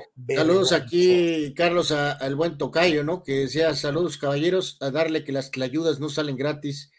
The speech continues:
Speaker 1: Eh, ¿has
Speaker 2: ¿No?
Speaker 1: comido alguna tlayuda, Carlos?
Speaker 2: Sí, son ricas.
Speaker 1: Eh, no, yo, yo paso, gracias.
Speaker 2: Eh,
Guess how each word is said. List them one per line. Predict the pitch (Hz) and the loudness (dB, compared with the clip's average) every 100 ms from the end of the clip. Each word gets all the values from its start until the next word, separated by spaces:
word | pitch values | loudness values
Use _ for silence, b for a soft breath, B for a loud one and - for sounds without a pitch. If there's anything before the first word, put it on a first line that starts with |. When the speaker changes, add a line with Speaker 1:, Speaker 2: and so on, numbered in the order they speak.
| _ _ - | _ _ -2
Speaker 1:
Eh, | 147 147 | 0 2
¿has | 196 | 2
Speaker 2:
¿No? | - | 2
Speaker 1:
comido | 185 185 185 | 4 4 4
alguna | 151 180 160 - - | 2 0 -2 -6 -6
tlayuda, | 135 120 127 147 151 | -4 -2 0 0 0
Carlos? | 156 165 175 - | -4 -6 -12 -18
Speaker 2:
Sí, | - 170 254 | -10 -8 -6
son | - 233 | -6 -4
ricas. | 240 240 233 220 - _ _ _ _ _ _ _ | -6 0 0 0 -10 _ _ _ _ _ _ _
Speaker 1:
Eh, | 131 139 143 143 | -4 0 2 2
no, | 139 165 170 | 2 0 2
yo, | 160 160 151 | 4 2 2
yo | 160 143 123 | 0 -2 -6
paso, | 143 139 123 | -4 -2 -4
gracias. | 120 135 120 107 - - _ _ b b b _ | -4 -4 -4 -8 -12 -16 _ _ b b b _
Speaker 2:
Eh, | 120 131 | -8 -6